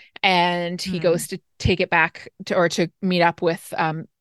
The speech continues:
Speaker 1: Aelin and all them. They have their little reunion. He weeps when he sees Chaol 'cause he's,
Speaker 2: Mm,
Speaker 1: you know,
Speaker 2: I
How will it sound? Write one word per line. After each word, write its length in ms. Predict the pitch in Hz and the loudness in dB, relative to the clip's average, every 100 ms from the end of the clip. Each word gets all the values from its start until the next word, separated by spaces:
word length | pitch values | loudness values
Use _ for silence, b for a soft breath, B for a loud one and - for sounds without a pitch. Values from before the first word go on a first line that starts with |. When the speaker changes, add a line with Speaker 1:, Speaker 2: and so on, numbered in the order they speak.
| _ _ | _ _
Speaker 1:
Aelin 460 | - 175 170 170 170 | -2 0 0 -2 -4
and 180 | 165 - | -8 -8
all 160 | - 165 | -6 -4
them. 240 | 160 160 180 | -2 -2 -2
They 80 | 170 | -4
have 140 | 165 | -4
their 200 | 165 160 | -4 -4
little 200 | 160 160 | -2 -4
reunion. 580 | 165 165 165 156 160 170 | -4 -4 -6 -6 -8 -8
He 240 | 185 185 | -4 -4
weeps 640 | 175 202 226 233 - - - | -2 0 0 -2 -6 -6 -2
when 140 | 220 | 0
he 120 | 208 | 0
sees 340 | 208 - 214 202 | -2 -2 -2 -4
Chaol 640 | - 214 190 190 202 247 - _ - | 0 2 4 4 4 2 -2 _ -10
'cause 180 | 226 | -6
he's, 320 | 302 294 302 302 | -2 -2 -2 -4
Speaker 2:
Mm, 760 | 302 294 285 285 277 277 269 | -6 -4 -4 -4 -6 -6 -2
Speaker 1:
you 80 | 208 | 0
know, 120 | 190 | 2
Speaker 2:
I 100 | 214 | 0